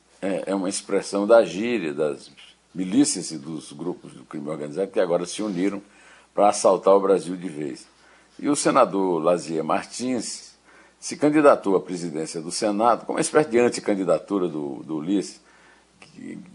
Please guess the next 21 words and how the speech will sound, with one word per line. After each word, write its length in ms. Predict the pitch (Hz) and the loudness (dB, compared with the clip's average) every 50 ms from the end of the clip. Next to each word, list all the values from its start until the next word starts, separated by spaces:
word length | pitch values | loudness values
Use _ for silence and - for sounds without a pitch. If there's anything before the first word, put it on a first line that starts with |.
| - - - | -20 -18 -16
o 180 | - - 82 87 | -14 -14 -14 -14
que 140 | - - 95 | -8 -6 -6
a 340 | 87 - 76 76 71 71 - | -4 -4 -6 -8 -10 -12 -10
Carolina 340 | - 120 107 113 131 139 131 | -8 -6 -6 -4 -4 -6 -4
não 140 | 113 107 101 | -4 -4 0
deve 200 | 92 101 95 92 | 2 2 2 2
lembrar, 300 | 90 80 76 78 82 78 | -2 -4 0 0 0 0
mas 140 | 80 85 87 | 0 -2 -2
você 260 | 82 85 - - 98 | -4 -4 -4 -4 -6
certamente 560 | 101 - 95 90 - 87 82 87 101 107 - | -2 0 -2 -2 0 -2 -4 -4 -4 -6 -4
lembra, 360 | 92 85 85 78 69 62 62 57 | -4 -4 -4 -4 -4 -8 -12 -14
viu? 260 | - 50 - 71 67 62 50 - - 50 50 _ - - - - - _ _ _ _ _ _ _ - - _ _ - | -14 -18 -18 -18 -20 -20 -20 -20 -20 -20 -20 _ -20 -20 -20 -20 -20 _ _ _ _ _ _ _ -20 -20 _ _ -14
É, 500 | 107 - 82 82 85 82 82 78 76 67 - - _ _ _ _ _ _ _ _ - - - | -8 -6 -4 -2 -2 -2 -2 -4 -6 -8 -12 -20 _ _ _ _ _ _ _ _ -20 -20 -8
que 80 | - 139 | -2 0
era 200 | 165 - - 143 | 2 2 2 2
só 160 | - - 143 | 2 2 0
pra 120 | - 180 - | 2 2 0
fazer 300 | - - 123 107 120 120 | 0 -2 -2 -2 -4 -6
figura, 580 | - - 76 69 90 107 110 101 90 71 69 67 | -6 -10 -8 -4 -2 2 2 2 2 0 -6 -10
né, 120 | - 76 76 - | -10 -12 -12 -8
pra, 180 | - 76 78 | -8 -8 -8